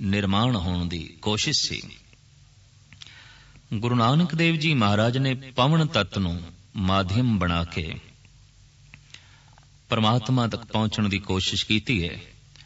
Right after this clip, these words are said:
ਤੇ ਪਵਨ ਤੱਤ ਦੀ ਪ੍ਰਕਿਰਤੀ ਹੈ ਬੋਲਣਾ।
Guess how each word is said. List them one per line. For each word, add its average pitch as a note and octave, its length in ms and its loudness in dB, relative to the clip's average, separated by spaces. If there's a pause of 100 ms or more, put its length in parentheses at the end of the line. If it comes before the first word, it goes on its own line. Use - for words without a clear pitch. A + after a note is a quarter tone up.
(640)
ਤੇ G#2 120 -2
ਪਵਨ C#3+ 520 0
ਤੱਤ A#2 280 -2
ਦੀ A2 180 0
ਪ੍ਰਕਿਰਤੀ A2 680 -2
ਹੈ F2 480 -4
ਬੋਲਣਾ। F2 480 -4